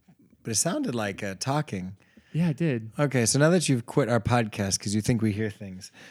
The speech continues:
Speaker 2: Um,
Speaker 1: that might
Speaker 2: oops.
Speaker 1: we do hear things.
Speaker 2: Well,
Speaker 1: Anyway.
Speaker 2: I, I got these, uh,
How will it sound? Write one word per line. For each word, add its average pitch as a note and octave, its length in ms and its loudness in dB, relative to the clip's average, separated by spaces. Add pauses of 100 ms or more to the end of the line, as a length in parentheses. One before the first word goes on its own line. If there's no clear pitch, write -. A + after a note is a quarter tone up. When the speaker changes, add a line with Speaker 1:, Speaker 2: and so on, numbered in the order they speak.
(120)
Speaker 2:
Um, B2 260 -6
Speaker 1:
that A#2 140 0
might A#2 260 4
Speaker 2:
oops. F3 220 -10 (440)
Speaker 1:
we G#2+ 80 0
do A2+ 120 4
hear G#2 200 4
things. F#2 260 -2
Speaker 2:
Well, C#3+ 100 4
Speaker 1:
Anyway. A2 340 4 (100)
Speaker 2:
I, F3 180 -4 (100)
I F#3 120 -4
got G#3+ 120 -2
these, F3+ 220 -4
uh, A#2+ 320 -6